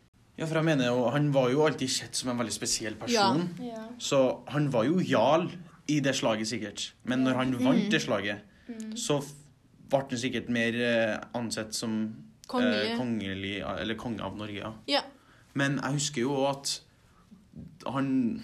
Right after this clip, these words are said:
Speaker 1: han var på en måte ikke konge over hele Norge.
Speaker 3: Ja, for det er mange steder hvor de skriver at, eh, at det er flere som ikke egentlig vil se på han
Speaker 1: Akkurat.
Speaker 3: som konge
Speaker 1: Ja.
Speaker 3: av Norge.
Speaker 1: Ja,
Speaker 2: Mm.
Speaker 1: husker det også. At de likte ikke den så godt eller noe sånt. Altså, de, eh,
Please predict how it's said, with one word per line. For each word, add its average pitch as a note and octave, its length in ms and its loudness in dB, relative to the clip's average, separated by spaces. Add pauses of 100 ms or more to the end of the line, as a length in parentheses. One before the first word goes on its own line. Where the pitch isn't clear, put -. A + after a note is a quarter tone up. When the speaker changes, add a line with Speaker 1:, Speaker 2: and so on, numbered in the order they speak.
(120)
Speaker 1:
han C#3 120 -4
var B2+ 100 -2
på B2 120 -8
en D#3+ 80 -4
måte C3 100 -2
ikke A#2 180 -10
konge A#2+ 360 -2
over A2+ 120 -4
hele A2+ 280 -4
Norge. B2+ 320 -6 (400)
Speaker 3:
Ja, B3+ 100 -8
for B3+ 160 -10
det C4 140 -6
er B3 280 -6
mange B3 360 -6
steder A#3+ 340 -8
hvor A3+ 160 -12
de A3 100 -10
skriver A3 540 -12
at, - 320 -18
eh, G#3 300 -10 (840)
at G#3+ 160 -8 (320)
det A3 140 -8
er A#3 100 -10
flere G#3+ 240 -6
som A#3+ 120 -10
ikke A#3+ 200 -8
egentlig G#3 260 -12
vil G3+ 200 -12
se A3 340 -10
på A#3+ 80 -14
han A3 240 -10
Speaker 1:
Akkurat. B3 260 -4
Speaker 3:
som G#3+ 220 -10
konge A3 340 -10
Speaker 1:
Ja. A#3 120 -2 (100)
Speaker 3:
av G#3+ 100 -12
Norge. G#3+ 400 -14
Speaker 1:
Ja, C#3 120 -4 (100)
Speaker 2:
Mm. A3+ 300 -4
Speaker 1:
husker B2+ 260 -4
det B2+ 80 -2
også. B2 160 -4 (160)
At B2 120 -6
de C3 360 0 (320)
likte - 240 -8
ikke G#2+ 120 -10
den A#2+ 100 -4
så C#3+ 180 -4
godt C#3 140 -10
eller B2 160 -6
noe A#2+ 100 -6
sånt. A2 220 -12
Altså, A2+ 400 -6
de, A#2 160 -8
eh, A#2 280 -8